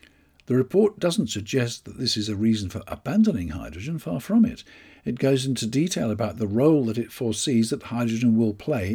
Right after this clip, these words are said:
in the future energy economy. Again, there's a link to the document on the Sustainable Futures Report website, and it is quite a short read and quite interesting. And that's it. That's it for this week.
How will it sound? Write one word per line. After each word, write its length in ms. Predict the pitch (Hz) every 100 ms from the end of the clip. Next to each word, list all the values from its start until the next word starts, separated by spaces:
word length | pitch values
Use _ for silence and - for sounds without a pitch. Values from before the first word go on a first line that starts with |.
| -
in 100 | 143
the 80 | 151
future 400 | - 110 113 -
energy 380 | 107 101 104 101
economy. 460 | 98 160 190 78 - _ _ _ _ _ _ _ _ _ _ -
Again, 300 | 117 190 143
there's 160 | 87
a 60 | 107
link 400 | 139 156 - - _ _ _
to 100 | -
the 80 | 87
document 480 | 113 113 117 123 - -
on 260 | 95 123 143
the 160 | 139
Sustainable 640 | 160 - - - 113 147 139
Futures 340 | - 135 127
Report 320 | - 143 165
website, 500 | 117 110 - 85 76 - _ _ _ -
and 120 | 123
it 60 | 123
is 180 | 214 -
quite 320 | - 156 120
a 40 |
short 240 | 101 98 -
read 280 | 82 71 - -
and 140 | 95
quite 240 | - 95
interesting. 460 | - 76 71 - 73 _ _ _ _ _ _ _ _ - _ -
And 120 | 104
that's 200 | 120 143
it. 180 | - - - _ _ _ _ _ _ _ -
That's 260 | 156 170
it 140 | 185 202
for 100 | 190
this 240 | 208 202
week. 320 | 226 190 -